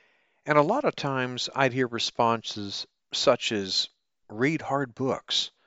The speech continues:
and big words." I'd end up telling them that what would be the point of reading nothing but hard books if you couldn't make sense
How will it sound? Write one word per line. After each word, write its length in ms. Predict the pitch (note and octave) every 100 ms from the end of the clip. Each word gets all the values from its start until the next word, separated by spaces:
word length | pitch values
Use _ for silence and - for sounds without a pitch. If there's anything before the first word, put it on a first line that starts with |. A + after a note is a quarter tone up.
| _ _ _ -
and 180 | A2+ F#2+
big 220 | A#2+ A2
words." 600 | G#2+ A2+ D#2+ D2 - - - _ _ _ _ _ - -
I'd 160 | A#2+
end 160 | C#3 C#3
up 160 | B2+
telling 340 | - D#3+ F#3 A#2+
them 360 | G#2+ G#2+ A#2 - - - _
that 200 | A#2 A2
what 220 | C3 E3
would 160 | C#3 B2
be 120 | C3
the 100 | A2
point 340 | - E3+ E3+
of 160 | G#2 G2
reading 340 | B2 D#3 A2+
nothing 300 | G#2 B2 A#2+
but 140 | G2 F2+
hard 320 | A2+ G2+ E2
books 560 | D#3+ A3+ G2 - - - _ _ -
if 160 | A2
you 80 | B2+
couldn't 280 | - C3+ A#2
make 220 | A#2 G#2
sense 640 | - F#3+ D3+ F2 - -